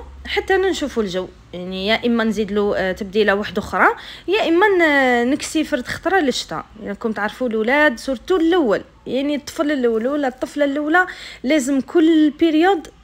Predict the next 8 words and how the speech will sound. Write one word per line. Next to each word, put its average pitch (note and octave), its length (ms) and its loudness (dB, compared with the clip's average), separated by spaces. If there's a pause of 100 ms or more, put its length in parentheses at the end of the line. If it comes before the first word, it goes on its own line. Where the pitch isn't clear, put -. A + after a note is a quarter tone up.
ب-، B3 640 4
بكسوتها، A#3 600 -2
سواء G3+ 260 -4
العيد C#4+ 460 -2
سواء G#3+ 220 -4
الفصول، G3+ 1000 0
لازم D4 360 2
وضروري. G3 520 -2